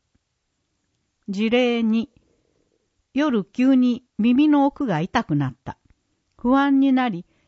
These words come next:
症状をインターネットで検索したら、質問に医師が回答するというサイトを見つけた。会員登録をして、クレジットカードで料金五百円を決済し、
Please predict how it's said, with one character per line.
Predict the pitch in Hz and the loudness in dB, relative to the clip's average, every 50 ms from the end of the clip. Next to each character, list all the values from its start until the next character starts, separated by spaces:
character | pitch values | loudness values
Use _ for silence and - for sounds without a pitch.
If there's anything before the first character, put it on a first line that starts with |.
| _ | _
症 | _ - - 285 294 294 277 | _ -8 -4 -2 -2 -2 -2
状 | 240 285 285 269 214 | -2 0 0 0 2
を | 196 185 175 | 0 0 0
イ | 202 247 262 | 0 0 0
ン | 277 277 | 0 0
タ | _ 285 277 277 | _ -2 -2 0
ー | 277 | 0
ネ | 262 262 | 0 -2
ッ | 269 | -2
ト | _ _ 180 165 | _ _ -8 -6
で | 165 165 | -6 -6
検 | 156 - 196 202 226 226 | -6 -6 -4 -4 -4 -4
索 | - 214 202 _ 202 202 | -6 -8 -8 _ -10 -10
し | - | -8
た | _ - - | _ -6 -6
ら、 | 151 143 - _ _ _ _ _ _ _ | -6 -6 -10 _ _ _ _ _ _ _
質 | _ - _ _ - 277 | _ -20 _ _ -2 0
問 | 254 262 254 254 247 240 | 2 2 2 0 0 0
に | 240 233 233 - _ _ | -2 -4 -4 -6 _ _
医 | 269 302 | -6 -6
師 | - - - 220 | -6 -6 -10 -8
が | 170 151 151 | -6 -8 -8
回 | _ - 185 208 254 | _ -6 -4 -4 -4
答 | 262 _ 254 254 247 | -4 _ -4 -4 -4
す | 240 - 254 | -4 -6 -6
る | 247 262 | -6 -6
と | 254 - 180 160 | -4 -4 -4 -4
い | 156 151 | -4 -4
う | 147 147 147 | -6 -6 -8
サ | - - 185 185 | -8 -6 -6 -6
イ | 196 196 | -6 -6
ト | _ - 196 190 180 | _ -4 -2 -2 -2
を | 175 | -2
見 | 175 170 151 | -2 -4 -6
つ | _ - | _ -10
け | _ - 160 | _ -10 -10
た。 | - 160 147 - _ _ _ _ _ _ _ _ _ _ _ _ _ _ _ _ _ _ _ _ _ _ _ _ _ _ | -8 -10 -12 -12 _ _ _ _ _ _ _ _ _ _ _ _ _ _ _ _ _ _ _ _ _ _ _ _ _ _
会 | - 220 233 262 277 | -6 -4 -2 -2 0
員 | 269 269 269 262 262 _ | 0 0 0 0 0 _
登 | - 262 254 233 | 0 2 2 2
録 | 196 175 156 - - 151 | 0 0 -4 -4 -8 -8
を | 143 160 | -8 -8
し | - | -10
て、 | _ _ 151 147 147 _ _ _ _ _ _ | _ _ -10 -10 -10 _ _ _ _ _ _
ク | - 254 | -4 -2
レ | 262 294 302 | -2 -2 -2
ジ | 262 285 | -4 -6
ッ | 285 - _ | -8 -8 _
ト | _ 269 262 | _ -6 -6
カ | 262 - 269 262 226 | -4 -4 -4 -4 -2
ー | 180 | -4
ド | 156 151 | -6 -6
で | 147 147 147 | -6 -8 -8
料 | 160 185 233 247 226 196 | -6 -4 -4 -2 -2 -4
金 | _ _ - 143 139 143 127 _ | _ _ -10 -8 -8 -8 -10 _
五 | _ - 196 | _ -6 -6
百 | 220 247 262 262 _ _ 269 277 | -4 -4 -6 -8 _ _ -4 -2
円 | 226 180 160 151 143 | -2 0 0 -2 -2
を | 139 143 | -4 -6
決 | - - 196 220 - | -6 -8 -4 -4 -4
済 | - - 165 151 143 | -6 -4 -8 -8 -8
し、 | 139 - - - 147 147 | -8 -12 -12 -12 -12 -12